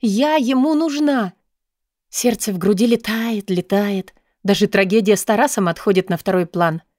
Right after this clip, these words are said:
Я иду по улице и смеюсь. Машина с охраной медленно-медленно скользит по левую сторону.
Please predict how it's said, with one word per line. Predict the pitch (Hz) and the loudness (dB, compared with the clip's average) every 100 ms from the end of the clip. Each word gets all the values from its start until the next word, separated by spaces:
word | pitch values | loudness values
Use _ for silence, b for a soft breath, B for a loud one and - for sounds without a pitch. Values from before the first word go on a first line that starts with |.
| _ _ _ | _ _ _
Я | 277 415 403 | -4 0 2
иду | 285 302 | 2 2
по | 233 | 2
улице | 220 233 226 - 196 | 2 0 -2 -2 -2
и | |
смеюсь. | 165 185 165 165 165 - _ _ _ _ _ | -2 -6 -6 -6 -8 -12 _ _ _ _ _
Машина | 208 - 202 185 | -2 0 0 0
с | 190 | 0
охраной | 175 208 190 165 | -2 0 0 0
медленно-медленно | 185 254 240 240 240 254 190 165 165 | -2 0 0 0 0 0 -2 -4 -4
скользит | - 190 175 214 - | -2 -4 -2 -4 -2
по | |
левую | 190 190 185 175 | -2 0 0 -4
сторону. | - 220 190 160 156 | -4 -2 -2 -2 -6